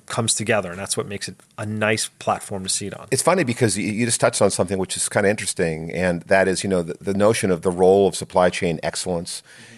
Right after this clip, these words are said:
Speaker 2: in customer service, right? And the kind of the, one of the main connecting t-, technology layers could be visibility, right? The ability for,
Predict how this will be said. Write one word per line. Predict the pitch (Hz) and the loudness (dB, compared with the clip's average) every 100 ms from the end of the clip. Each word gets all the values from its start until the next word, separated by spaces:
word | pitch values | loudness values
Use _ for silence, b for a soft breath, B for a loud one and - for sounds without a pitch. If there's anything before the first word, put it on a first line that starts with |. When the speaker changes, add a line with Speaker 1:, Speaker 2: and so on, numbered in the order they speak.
| - | -2
Speaker 2:
in | 104 92 85 82 - | 2 2 2 -4 -2
customer | 107 - 90 87 | -2 -2 -4 -4
service, | - 82 73 - - | 0 -2 -2 -8 -6
right? | 90 85 90 - B B B | 2 4 2 -2 B B B
And | - 92 87 - _ - | 0 2 0 -2 _ -12
the | 87 95 90 | -4 -2 -2
kind | - 123 | 0 2
of | 101 | 2
the, | 95 110 | 0 0
one | 107 | 2
of | 98 | 2
the | 95 | 2
main | 95 104 98 | 2 2 0
connecting | - 92 101 - 98 92 | -4 0 0 0 -4 -4
t-, | - - - | -8 -18 -12
technology | - - 98 120 135 | -6 2 2 2 2
layers | 127 139 151 - | 0 -2 -4 -2
could | 120 | 0
be | 107 | 0
visibility, | 101 98 92 101 90 69 | -2 -2 -2 -2 -2 -4
right? | 90 95 95 | 4 4 4
The | 104 95 B B B B - | 0 -2 B B B B -4
ability | 107 107 123 123 120 107 | -2 4 6 6 4 2
for, | 110 107 104 98 98 | 4 8 8 8 6